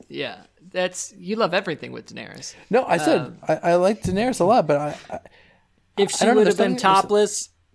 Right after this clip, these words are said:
Speaker 2: It would have been a
Speaker 1: favorite
Speaker 2: different
Speaker 1: scene.
Speaker 2: story.
Speaker 1: For
Speaker 3: Right,
Speaker 1: sure.
Speaker 3: right. Or if, like, the dragon fire would have burned her clothing off of her completely, definitely
Speaker 2: Sure.
Speaker 3: would have been into it.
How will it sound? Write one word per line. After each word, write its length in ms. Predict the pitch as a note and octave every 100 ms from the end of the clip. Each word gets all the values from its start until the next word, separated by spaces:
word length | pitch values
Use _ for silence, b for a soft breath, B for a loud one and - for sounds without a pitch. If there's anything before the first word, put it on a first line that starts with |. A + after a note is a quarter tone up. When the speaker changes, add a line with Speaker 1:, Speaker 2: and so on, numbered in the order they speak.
| _
Speaker 2:
It 120 | - D#3+
would 120 | C#3
have 100 | B2+
been 260 | A#2+ A#2 A#2
a 20 |
Speaker 1:
favorite 140 | G3+
Speaker 2:
different 180 | E3+ D3
Speaker 1:
scene. 140 | A#2
Speaker 2:
story. 300 | B2 B2+ A#2+
Speaker 1:
For 300 | B2 - -
Speaker 3:
Right, 160 | F3+ D#3
Speaker 1:
sure. 300 | C#3+ C3 B2+
Speaker 3:
right. 260 | D#3 D3 D#3
Or 180 | F3+ F#3+
if, 100 | F3+
like, 120 | G3 -
the 80 | D#3+
dragon 400 | D#3+ D3+ D#3+ E3
fire 220 | E3 D#3
would 120 | D#3
have 120 | D3 C3+
burned 300 | C#3 C#3+ D3
her 80 | D3
clothing 480 | C#3+ C#3+ C#3 C#3 C3+
off 260 | D3 C#3
of 80 | C#3+
her 100 | D3
completely, 640 | C3 C3+ D3 E3+ F#3+ G3 G3
definitely 460 | D#3 D3 D3 D3+
Speaker 2:
Sure. 60 | D3+
Speaker 3:
would 80 | C#3
have 80 | C#3+
been 140 | C3+
into 340 | C#3 C#3 - -
it. 220 | -